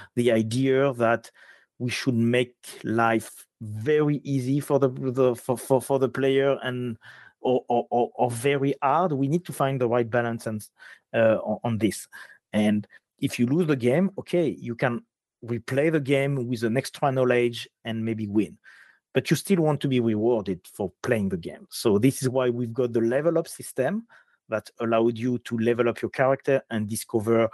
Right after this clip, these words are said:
new cards, new abilities, and, and, and new, uh,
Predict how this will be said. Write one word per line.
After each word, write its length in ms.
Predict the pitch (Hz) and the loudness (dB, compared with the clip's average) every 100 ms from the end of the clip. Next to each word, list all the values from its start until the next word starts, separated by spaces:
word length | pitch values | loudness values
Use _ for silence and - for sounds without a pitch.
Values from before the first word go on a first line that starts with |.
| - - | -6 -4
new 280 | 117 127 135 | 0 2 0
cards, 540 | - 131 123 120 117 117 | 2 2 2 0 -2 -8
new 380 | - 120 127 135 | -4 -2 2 2
abilities, 720 | 131 120 123 123 - 131 123 113 | 2 0 0 0 0 0 -2 -6
and, 300 | 117 117 117 117 | -4 -2 -2 -2
and, 260 | 117 117 - | -2 -2 -2
and 220 | 113 117 | -2 -2
new, 420 | 123 127 127 120 | 0 0 0 2
uh, 220 | 113 110 | 2 0